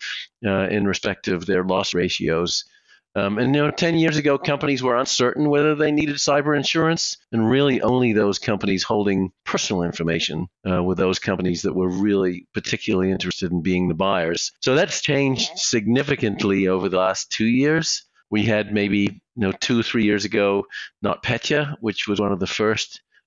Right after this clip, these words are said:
viruses that caused business, large-scale business interruption losses. And, and over the last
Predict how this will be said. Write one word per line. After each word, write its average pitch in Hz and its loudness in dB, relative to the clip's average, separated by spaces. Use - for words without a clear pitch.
viruses 104 0
that - -4
caused 104 -2
business, 104 -2
large-scale 98 0
business 104 -4
interruption 104 0
losses. 120 0
And, 101 -2
and 110 0
over 113 2
the 101 0
last 104 0